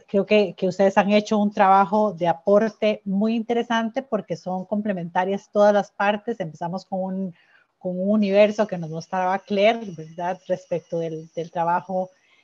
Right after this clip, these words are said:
que hacemos los profesionales en psicología y la coherencia desde ese enfoque contextual,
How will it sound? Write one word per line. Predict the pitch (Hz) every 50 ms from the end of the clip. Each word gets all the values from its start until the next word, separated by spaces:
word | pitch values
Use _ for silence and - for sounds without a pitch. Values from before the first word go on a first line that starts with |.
| _ _
que | _ - 180 180
hacemos | 170 175 175 - 196 180 190 202
los | 185 185 -
profesionales | - 156 156 165 160 180 175 175 185 185 -
en | 202 190
psicología | - 202 - _ - 202 202 208 208 208 - 226 233 240 240 240 226 185
y | 185
la | 170 170 165 -
coherencia | _ - 165 160 170 180 208 214 208 - - 175 151 147
desde | 156 160 156 - 175
ese | - - -
enfoque | 180 175 170 _ 202 202 202 202 - 170
contextual, | - 170 156 147 - 156 151 - - - _ 180 175 180 202 247 262